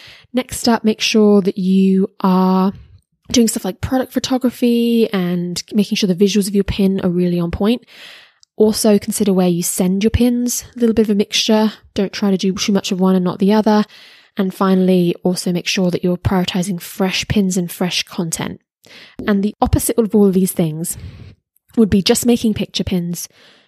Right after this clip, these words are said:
not having keywords, you know, not using product photos, pinning the same pin <laughs> over and over and over, sending it all to one place, that kind of thing, not doing fresh pins and stuff. And that would be very much what we did a couple of years ago,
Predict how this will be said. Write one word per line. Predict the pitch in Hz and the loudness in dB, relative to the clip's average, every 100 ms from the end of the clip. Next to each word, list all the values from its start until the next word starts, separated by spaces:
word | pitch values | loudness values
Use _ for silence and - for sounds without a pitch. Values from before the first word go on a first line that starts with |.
| - | 0
not | 202 208 | 2 2
having | 214 214 214 | 0 0 0
keywords, | - 180 165 160 156 156 - - - _ - | 0 0 0 -2 -2 -6 -8 -12 -20 _ -10
you | 185 | -6
know, | 160 | 0
not | 196 208 | 0 2
using | 208 190 202 | 2 4 2
product | 196 190 - | 2 0 0
photos, | - 180 175 170 | 0 2 2 0
pinning | 170 226 226 | 0 2 4
the | 208 | 4
same | 214 202 | 2 2
pin | 190 208 | 2 4
<laughs> | 214 | 6
over | 196 | 6
and | 196 | 6
over | 214 185 | 6 4
and | 185 | 6
over, | 190 190 175 190 185 185 | 6 6 4 4 2 0
sending | 220 214 208 | 0 0 2
it | |
all | 196 | 0
to | 196 | 0
one | 190 180 | -2 -2
place, | 196 175 170 175 | -2 0 2 0
that | - | -2
kind | - 190 | -4 -4
of | 190 | -2
thing, | 170 180 - - - - _ _ | -4 -4 -10 -20 -20 -20 _ _
not | 233 208 _ - | -4 -4 _ 0
doing | 220 196 185 180 - | 2 4 0 -4 -8
fresh | - 196 190 | -2 -2 0
pins | 214 196 | 0 2
and | 185 | 0
stuff. | 180 175 190 - | -2 -6 -6 -6
And | 196 | -4
that | 202 | -2
would | 226 | -2
be | 226 214 196 185 - _ | 0 0 0 -4 -10 _
very | - 208 | 0 0
much | 202 - - | 0 -4 -6
what | 208 - | -6 -2
we | 196 | 0
did | 180 196 | 2 2
a | 185 | 0
couple | - 202 | -4 -6
of | 180 | -2
years | 175 165 | -2 -2
ago, | - 220 - 226 | -6 -10 -12 -12